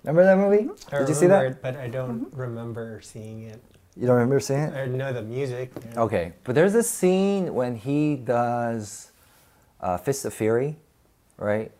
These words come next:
Speaker 1: And they're in the theater, him and his wife in Hong Kong, and the movie ends,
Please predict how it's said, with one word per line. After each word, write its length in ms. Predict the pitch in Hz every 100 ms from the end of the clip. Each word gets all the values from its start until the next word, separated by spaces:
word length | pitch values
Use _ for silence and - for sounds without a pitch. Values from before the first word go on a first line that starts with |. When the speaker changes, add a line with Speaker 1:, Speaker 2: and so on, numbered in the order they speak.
| _ _
Speaker 1:
And 480 | 104 104 104 104 104
they're 120 | 107
in 100 | 113
the 80 | 107
theater, 420 | 98 113 104 117
him 200 | 123 117
and 100 | 107
his 140 | 101 95
wife 400 | 90 101 120 -
in 120 | 92
Hong 220 | 90 90
Kong, 420 | 98 104 110 131 139 _ _ _ _
and 120 | 101
the 120 | 95 92
movie 320 | 98 107 98
ends, 560 | 92 107 135 135 -